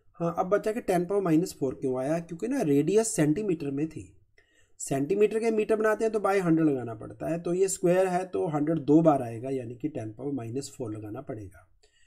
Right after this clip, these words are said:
तो एक यहाँ पे टेक्निक थी छोटी सी, वो ये कि यहाँ टू से मल्टीप्लाई और टू से डिवाइड भी करना था, ताकि टू पाई by टाइम पीरियड को एंगुलर वेलोसिटी यानी ओमेगा लिखा जा सके।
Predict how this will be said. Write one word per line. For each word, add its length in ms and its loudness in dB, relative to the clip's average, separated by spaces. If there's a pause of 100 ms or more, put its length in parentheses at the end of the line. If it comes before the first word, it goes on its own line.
(460)
तो 80 2
एक 160 0
यहाँ 220 0
पे 160 0 (320)
टेक्निक 420 -2
थी 60 0
छोटी 300 -2
सी, 140 0
वो 280 4
ये 300 4
कि 140 -4
यहाँ 360 -4
टू 140 -4
से 160 -4
मल्टीप्लाई 440 -4
और 180 -4
टू 120 -6
से 260 -4 (400)
डिवाइड 400 4
भी 100 -10
करना 280 -10
था, 120 -10 (840)
ताकि 300 0
टू 300 6 (100)
पाई 220 6
by 260 2
टाइम 220 0
पीरियड 320 0
को 160 2 (220)
एंगुलर 380 2
वेलोसिटी 560 -4
यानी 200 2
ओमेगा 360 -2
लिखा 260 -6
जा 160 -10
सके। 260 -18